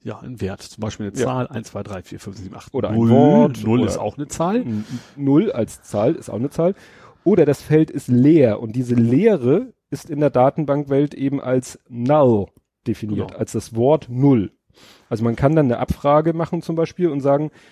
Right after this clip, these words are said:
Speaker 2: „Gib mir mal alle Datensätze, wo das Feld X null, also leer ist.“
Speaker 1: Ja.
Speaker 2: Ja, und er hat sich halt ein Kennzeichen geholt, was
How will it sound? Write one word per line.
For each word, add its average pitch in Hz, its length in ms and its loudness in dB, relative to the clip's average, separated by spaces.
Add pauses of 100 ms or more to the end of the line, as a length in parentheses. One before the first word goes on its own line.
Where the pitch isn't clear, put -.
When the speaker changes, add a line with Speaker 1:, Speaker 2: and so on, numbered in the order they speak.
(380)
Speaker 2:
„Gib 160 200 -6
mir 160 160 2
mal 147 260 2
alle 151 680 2
Datensätze, 139 1000 0
wo 135 640 0 (500)
das - 160 -2
Feld 135 380 -2
X - 400 -6
null, 127 580 2
also 123 220 -2
leer 120 300 4
ist.“ 87 280 -14 (120)
Speaker 1:
Ja. - 120 -12 (1080)
Speaker 2:
Ja, 190 140 2
und 120 300 -6
er 117 280 2
hat 113 160 -4
sich 123 180 -6
halt 135 240 0
ein 160 80 -4
Kennzeichen 135 680 2
geholt, 113 600 -2
was 113 360 -4